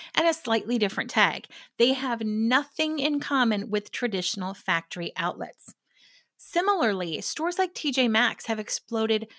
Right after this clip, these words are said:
so much that they had to come up with their own lines or have other brands create lines that are just sold in T J Maxx or other off-price stores in order to have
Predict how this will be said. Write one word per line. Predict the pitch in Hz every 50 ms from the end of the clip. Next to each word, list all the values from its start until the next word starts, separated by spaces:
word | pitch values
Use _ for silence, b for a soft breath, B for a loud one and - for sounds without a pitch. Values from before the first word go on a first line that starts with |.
| B B B
so | - - - - - 262 247 254 254 262 - -
much | - 220 233 285 311 285 - - -
that | - 220 208
they | - 214 247
had | 226 247 233
to | - 214
come | - - 202 180
up | 170 - -
with | 220 226
their | 202 190 -
own | - - 180 196 185
lines | 170 165 165 160 175 214 247 - B B B B B B _
or | - 220 247 262
have | 269 285 262 254
other | 254 240 247 247
brands | 233 247 254 262 262 254
create | - - - - 233 226 220 254 330 -
lines | - 208 190 190 196 190 -
that | 226 226
are | 226 226
just | - - - - 214 202 208 220 - - - -
sold | - 269 285 269 220 202 190 190 B B B B B B _
in | - 247 247 226
T | - - 240
J | 196 220 202
Maxx | 196 196 180 175 185 - - -
or | 202 214 - -
other | - 180 180 185 185 - -
off-price | 175 170 - - - - 175 156 156 -
stores | - - - 277 294 285 226 185 180 175 - - B B B B B _ -
in | 247 240 -
order | 226 220 233 233 269 285
to | 294 302
have | - 226 180 175 180